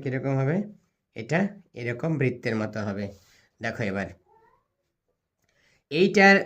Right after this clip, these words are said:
কত দৈর্ঘ্য আছে? চার দশমিক দুই ডেসিমিটার।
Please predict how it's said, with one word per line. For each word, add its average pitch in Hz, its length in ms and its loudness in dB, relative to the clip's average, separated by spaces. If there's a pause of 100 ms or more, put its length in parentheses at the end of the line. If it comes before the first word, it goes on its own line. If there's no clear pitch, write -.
(360)
কত 160 180 -6
দৈর্ঘ্য 175 260 6
আছে? 196 140 -2 (180)
চার 143 180 2 (100)
দশমিক 165 480 4 (680)
দুই 127 380 2 (2000)
ডেসিমিটার। 120 1600 -4